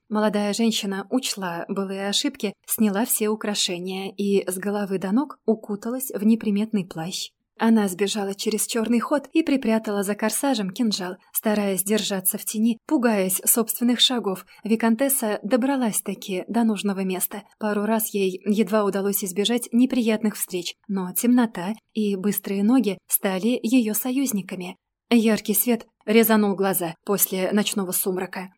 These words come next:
Не обращая внимания на громкий смех и любопытные взгляды постояльцев, Стефания направилась прямиком к хозяину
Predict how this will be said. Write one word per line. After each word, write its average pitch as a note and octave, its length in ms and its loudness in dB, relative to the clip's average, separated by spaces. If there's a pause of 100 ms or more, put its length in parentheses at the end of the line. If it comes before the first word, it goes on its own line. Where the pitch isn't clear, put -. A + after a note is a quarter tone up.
Не A#3 180 6
обращая A#3 460 2
внимания F#3+ 500 2
на G#3 140 4
громкий G#3+ 360 2
смех F#3 340 -4
и G3+ 40 2
любопытные G#3 540 2
взгляды F#3 340 -2
постояльцев, A3 640 0 (100)
Стефания C#4 640 2
направилась F#3+ 560 -2
прямиком A3 440 2
к - 80 -12
хозяину G3 640 0